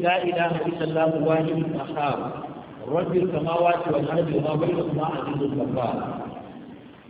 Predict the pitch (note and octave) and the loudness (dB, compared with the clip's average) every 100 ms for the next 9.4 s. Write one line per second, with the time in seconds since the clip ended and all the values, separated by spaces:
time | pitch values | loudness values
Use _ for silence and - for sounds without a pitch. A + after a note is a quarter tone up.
0 | - - - - - - - - - - | -20 -20 -20 -20 -20 -20 -20 -20 -20 -20
1 | - - - - - - - - - - | -20 -20 -20 -20 -20 -20 -20 -20 -20 -20
2 | G2 B2+ F3 F3+ F3 F3 E3 D#3+ E3+ E3 | -8 -2 0 4 4 4 4 2 2 2
3 | E3 C3+ C3 C3 C#3 D3 C#3+ C#3+ C#3+ - | 0 2 2 2 0 0 -2 0 0 -2
4 | - - - - - C#3 C#3+ D3+ F3 E3+ | -6 -8 -10 -12 -8 -2 2 4 4 4
5 | E3 F#3 - - - - - - - B2 | 2 2 2 0 -2 -4 -6 -10 -10 -2
6 | C#3 D#3 D#3 D3+ D3 C#3+ D3 C#3 C#3+ D3 | 0 2 2 2 0 0 -2 -4 -2 -2
7 | C#3+ C#3+ D3+ E3+ E3+ - - - - - | -2 -2 0 0 2 0 -2 -4 -8 -8
8 | - C3 D3 D3 F#3+ F#3+ F#3 G3 F#3 E3 | -6 -4 -2 0 2 4 4 4 0 0
9 | D#3 C3 G#2+ G#2 | 0 0 -2 -2